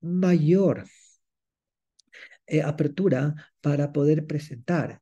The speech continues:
carreras y programas innovadores, para poder abrir nuevas sedes y extensiones a lo largo del territorio ecuatoriano, para poder revisar, para poder hacer ajustes curriculares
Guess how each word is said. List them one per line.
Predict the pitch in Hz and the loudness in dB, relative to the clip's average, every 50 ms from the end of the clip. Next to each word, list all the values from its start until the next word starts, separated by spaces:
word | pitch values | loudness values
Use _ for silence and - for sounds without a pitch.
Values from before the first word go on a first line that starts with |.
| _ _ | _ _
carreras | _ - 131 123 - 160 180 156 120 117 117 131 139 - - _ _ _ _ _ _ | _ -10 -8 -6 -2 -2 0 0 -2 -2 -6 -8 -10 -12 -18 _ _ _ _ _ _
y | - 151 143 | -6 -4 -4
programas | 147 135 135 127 123 143 170 185 180 147 120 120 131 135 - - _ | -2 -4 -4 -2 -2 0 0 0 0 -2 -2 -4 -4 -6 -8 -8 _
innovadores, | - 180 165 160 165 147 143 131 123 117 123 117 101 95 98 101 - - - - _ _ _ _ _ _ _ _ _ _ - - - - - - _ _ | -2 -2 -2 -2 -4 -4 -4 -4 -4 -4 -6 -6 -6 -8 -10 -12 -16 -18 -18 -20 _ _ _ _ _ _ _ _ _ _ -18 -18 -18 -18 -20 -20 _ _
para | - 151 143 143 143 143 - | -4 -2 0 0 0 -2 -2
poder | - 131 127 147 156 151 151 - | -4 -2 0 2 0 0 -2 -4
abrir | 156 147 139 147 170 208 202 180 - - - - _ _ | -4 -4 -2 0 2 2 2 2 0 -2 -6 -12 _ _
nuevas | 120 135 135 139 139 139 | -6 -4 -4 -4 -4 -6
sedes | - - 170 170 170 165 160 156 - | -6 -2 -2 0 0 -2 -4 -6 -8
y | |
extensiones | 139 - - - 123 120 - - 143 170 208 208 165 151 175 185 - - - _ | -12 -14 -14 -14 -14 -12 -6 -4 -2 -2 0 2 2 2 2 0 -4 -8 -12 _
a | - 135 | -4 -2
lo | 135 135 131 | 0 0 0
largo | 127 131 135 143 139 143 | 0 -2 -2 -2 -2 -2
del | 139 139 | -2 -4
territorio | - 151 147 - 147 135 143 | -6 -6 -4 -4 -4 -4 -4
ecuatoriano, | 139 143 156 151 180 175 180 180 190 185 160 - - - _ _ _ _ _ _ _ _ - - - - - - - _ _ _ | -4 -6 -6 -6 -2 0 0 0 0 -2 -4 -8 -12 -16 _ _ _ _ _ _ _ _ -20 -20 -20 -20 -20 -20 -20 _ _ _
para | - 151 151 151 151 151 | 0 2 2 2 2 0
poder | - 131 127 135 147 156 175 175 185 - _ _ _ _ _ _ _ _ _ | -2 -4 -2 0 2 2 2 0 0 -6 _ _ _ _ _ _ _ _ _
revisar, | 160 156 180 190 190 185 175 - - 185 170 156 - - - | -8 -4 -2 -2 -2 -4 -8 -8 -6 -6 -6 -4 -6 -8 -8
para | - - - 123 120 | -8 -8 -8 -6 -4
poder | - 120 135 143 151 | -2 0 0 2 2
hacer | 151 147 - - 170 160 147 | 2 0 0 0 0 0 0
ajustes | 139 - - - 190 180 - - 165 120 | -2 -4 -2 -2 -2 -2 -2 -2 -6 -6
curriculares | - - 131 135 135 131 - 131 127 135 143 151 170 165 165 - | -6 -8 -8 -8 -8 -8 -4 -4 -2 0 2 2 2 0 0 -4